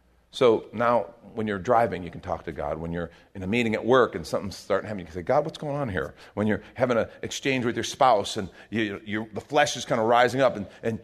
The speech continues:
you can step back and go, "Lord, give me your wisdom," and the Spirit will <laughs> start pointing you another direction. That's the power of prayer, and it's available twenty-four seven. When we pray and obey, that is the pathway to this consecration.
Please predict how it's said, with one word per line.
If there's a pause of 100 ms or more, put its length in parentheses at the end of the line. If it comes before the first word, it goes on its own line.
you
can
step
back
and
go,
"Lord,
give
me
your
wisdom,"
and
the
Spirit
will (180)
<laughs>
start
pointing
you
another
direction. (880)
That's (140)
the
power
of
prayer, (560)
and
it's
available
twenty-four
seven. (1500)
When
we
pray
and
obey,
that
is
the
pathway (340)
to
this
consecration.